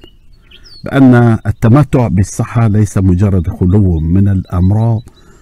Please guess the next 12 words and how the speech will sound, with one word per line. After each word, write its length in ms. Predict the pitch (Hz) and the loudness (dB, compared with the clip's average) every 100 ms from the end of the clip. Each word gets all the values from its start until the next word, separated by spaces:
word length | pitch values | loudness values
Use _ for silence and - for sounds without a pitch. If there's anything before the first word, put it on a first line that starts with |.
| - _ - | -20 _ -6
بل 100 | 98 | -4
الإنسان 520 | 95 104 95 - 147 | 0 2 2 2 0
الصحي 520 | 127 - 117 - 113 98 | 0 -2 -8 -2 -2 0
هو 220 | 107 95 | -2 -2
الذي 440 | 92 98 95 95 | 0 0 0 0
يتمتع 520 | 92 - 98 98 92 | 0 0 0 0 -2
بالصحة 540 | 90 95 - 107 - 95 90 80 - | -4 -6 -8 -10 -6 -6 -4 -6 -8
الشاملة 800 | - - - 147 127 80 65 101 - - - - - - - - - | -16 -16 -8 -2 -2 -2 -6 -8 -10 -20 -20 -20 -20 -20 -20 -12 -2
الجسدية، 960 | 175 131 135 - 120 120 120 110 110 110 - - - - - - | 0 2 -2 0 0 2 2 2 -2 -8 -14 -20 -20 -20 -20 -12
العاطفية، 880 | 52 90 117 127 123 127 117 117 - - - - - _ - - 80 | -6 -2 -2 0 -2 -2 -2 -4 -8 -20 -20 -20 -20 _ -20 -12 -6
العقلية، 1040 | 80 90 110 - 101 107 98 98 95 95 - - _ - - - - - - - - - | -6 -2 -4 0 0 0 0 0 -2 -6 -14 -20 _ -20 -20 -20 -20 -20 -20 -20 -18 -2
الروحية. 840 | 92 90 117 104 104 80 58 - | 0 2 0 0 -2 -4 -6 -12